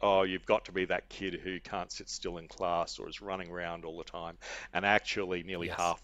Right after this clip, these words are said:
Speaker 1: of A D H D people don't display that trait. They might be internally hyperactive sometimes, but they're not,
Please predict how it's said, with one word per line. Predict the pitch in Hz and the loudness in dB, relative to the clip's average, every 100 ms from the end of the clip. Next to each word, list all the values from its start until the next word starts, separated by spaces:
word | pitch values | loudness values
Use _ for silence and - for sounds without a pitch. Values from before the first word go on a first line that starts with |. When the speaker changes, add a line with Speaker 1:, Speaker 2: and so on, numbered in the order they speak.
| - | -4
Speaker 1:
of | 80 | -2
A | |
D | 80 | 0
H | 80 - - - - - - - | -4 -6 -12 -16 -20 -20 -20 -2
D | 87 85 | -2 -2
people | - 92 87 82 | -6 -8 -8 -4
don't | 90 85 - - - - - - | -2 -2 -10 -20 -20 -20 -20 -10
display | - - 87 85 | -8 -4 -2 -2
that | 80 - | -4 -8
trait. | - 82 78 | -6 -6 -4
They | 85 92 | -2 2
might | 104 107 | 4 4
be | 90 | 2
internally | 90 - 101 104 120 110 107 - - - - | -8 -6 -6 -4 -2 -4 -6 -12 -16 -10 6
hyperactive | 117 - 120 - 120 - | 6 8 6 6 -2 -2
sometimes, | 110 107 107 107 - | -4 -2 -4 -2 -2
but | 98 - | -6 -2
they're | 90 | -4
not, | 95 90 | -2 -4